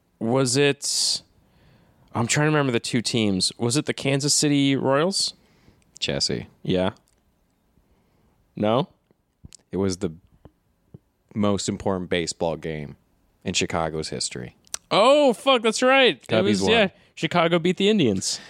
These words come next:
Speaker 2: Next question, what internet phenomenon happened?
Speaker 1: What internet phenomenon
Speaker 2: Mm-hmm.
Speaker 1: happened?
Speaker 2: Unexplainable internet phenomenon.
Speaker 1: Unexplainable?
Speaker 2: Mm-hmm.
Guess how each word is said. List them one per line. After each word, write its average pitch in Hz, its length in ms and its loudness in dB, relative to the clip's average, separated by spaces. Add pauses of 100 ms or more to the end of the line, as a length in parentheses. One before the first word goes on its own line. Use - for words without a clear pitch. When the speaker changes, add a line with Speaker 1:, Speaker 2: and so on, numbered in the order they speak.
(540)
Speaker 2:
Next 113 160 -2
question, 175 540 4
what 165 240 2 (100)
internet 170 320 2
phenomenon 165 540 4
happened? 127 600 -2 (580)
Speaker 1:
What 127 200 -2 (140)
internet 131 480 0
phenomenon 220 560 2
Speaker 2:
Mm-hmm. 247 80 2
Speaker 1:
happened? 226 480 0 (600)
Speaker 2:
Unexplainable 117 1040 0
internet 113 480 -2
phenomenon. 82 680 -6 (220)
Speaker 1:
Unexplainable? 160 1080 0
Speaker 2:
Mm-hmm. 113 260 -2